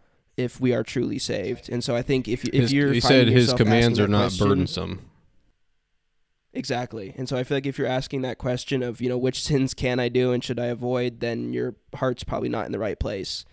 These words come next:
Speaker 1: Um, so that's, that's a challenge, I would say, um, you know, to anybody who's dealing with a question like that, you know, just kinda check yourself, talk about,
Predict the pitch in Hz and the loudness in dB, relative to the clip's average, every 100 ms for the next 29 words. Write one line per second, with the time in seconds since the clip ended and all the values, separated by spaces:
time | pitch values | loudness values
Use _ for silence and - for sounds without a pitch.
0 | _ - _ - 113 - 135 131 127 - | _ -20 _ -12 -10 -8 -6 -2 -2 -2
1 | - 143 - - 135 143 131 131 131 127 | -2 -2 -2 0 2 2 2 2 2 0
2 | - 131 127 135 - _ _ _ _ 123 | 0 0 0 -2 -6 _ _ _ _ -8
3 | 113 123 120 _ 131 123 139 135 135 131 | -8 -8 -12 _ -2 -2 0 0 0 0
4 | 131 117 120 127 131 127 - 135 - 131 | 0 0 0 2 2 0 0 -2 -2 -4
5 | 127 127 127 127 127 131 131 143 139 135 | -2 -2 -2 -2 -2 -4 -4 -2 -2 -2
6 | - 131 139 - 123 131 - 123 123 117 | 0 -2 -2 -2 0 0 -2 -4 -4 -2
7 | 123 131 | -2 -2